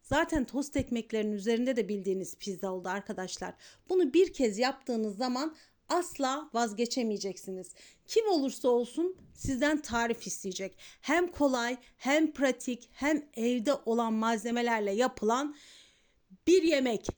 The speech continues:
bir gıda, bir besleniş türü, bir hazır gıda diyeyim ben size. Hem pratik hem kolay. Yani kolay tarifler kitabına girebilecek, hatta en başta durabilecek bir şey bu. Evin içerisine ne varsa koyuyoruz, iki yumurta kırıp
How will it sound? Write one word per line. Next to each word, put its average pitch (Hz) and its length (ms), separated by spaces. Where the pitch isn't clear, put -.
bir 285 260
gıda, 247 380
bir 247 200
besleniş 302 560
türü, 240 220
bir 247 220
hazır 269 420
gıda 226 460
diyeyim 196 240
ben 202 160
size. 214 360
Hem 403 360
pratik 330 540
hem 320 160
kolay. 202 380
Yani 302 280
kolay 349 360
tarifler 330 580
kitabına 311 400
girebilecek, 285 800
hatta 302 260
en 311 200
başta 247 340
durabilecek 214 600
bir 196 40
şey 196 300
bu. 370 180
Evin 349 240
içerisine 247 600
ne 294 140
varsa 226 380
koyuyoruz, 269 580
iki 285 220
yumurta 240 360
kırıp 277 360